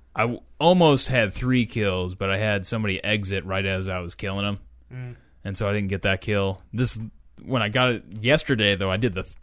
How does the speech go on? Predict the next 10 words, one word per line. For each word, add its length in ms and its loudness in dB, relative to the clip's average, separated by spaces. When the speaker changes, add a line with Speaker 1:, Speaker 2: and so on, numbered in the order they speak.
Speaker 1:
the, 140 -8
my 200 -4
third 320 0
time 220 0
as 80 -2
Jason. 480 0
I 80 -2
fucking 360 -2
kicked, 300 -8
just 220 -6